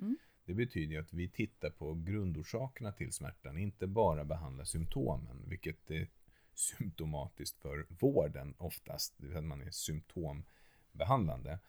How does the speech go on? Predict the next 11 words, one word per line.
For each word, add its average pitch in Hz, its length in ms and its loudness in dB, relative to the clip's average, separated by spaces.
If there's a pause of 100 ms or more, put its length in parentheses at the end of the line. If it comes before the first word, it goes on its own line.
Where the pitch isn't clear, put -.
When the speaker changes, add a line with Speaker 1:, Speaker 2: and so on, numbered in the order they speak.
(240)
Speaker 2:
Vi 98 260 2
behandlar 76 460 -2
då 80 280 -8 (600)
grundorsaken 78 640 -2
och 87 80 2
det 95 120 6
kan 90 180 0
ju 87 60 0
lika 82 360 2
gärna 73 200 0
vara 58 280 -6